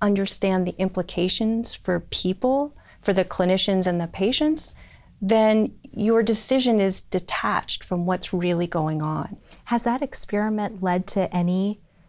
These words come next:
Speaker 2: viable outcomes or changes?
Speaker 1: Well, for them, and this is anecdotal, yes.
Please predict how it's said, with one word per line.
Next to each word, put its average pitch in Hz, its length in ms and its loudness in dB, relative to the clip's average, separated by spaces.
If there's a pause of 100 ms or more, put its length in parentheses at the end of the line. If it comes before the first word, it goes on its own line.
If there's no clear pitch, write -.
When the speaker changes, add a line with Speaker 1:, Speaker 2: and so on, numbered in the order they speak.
(540)
Speaker 2:
viable 180 460 0
outcomes 202 540 -4
or 180 120 -2
changes? 240 340 0
Speaker 1:
Well, 240 120 6
for - 340 0
them, 202 340 2
and 185 100 2
this 220 160 0
is 208 240 -2 (140)
anecdotal, 185 640 2 (300)
yes. - 580 0